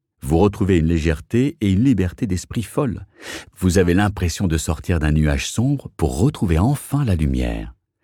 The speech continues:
En relisant les signaux d'alerte que nous avons listés au chapitre treize,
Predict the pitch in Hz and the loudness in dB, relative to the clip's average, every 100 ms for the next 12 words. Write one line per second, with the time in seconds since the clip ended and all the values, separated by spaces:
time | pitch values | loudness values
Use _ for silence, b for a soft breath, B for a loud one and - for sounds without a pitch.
0 | B B B B 69 73 85 87 82 82 | B B B B 2 4 4 4 2 2
1 | 78 76 85 80 71 71 76 71 - 71 | 2 0 0 0 0 0 0 -2 -4 -2
2 | 71 69 71 65 65 80 - - 76 - | 0 0 -2 -2 -2 -2 -4 -2 -2 -2
3 | - 71 67 71 - - - 92 110 | -2 -4 -4 -6 -6 -6 0 0 0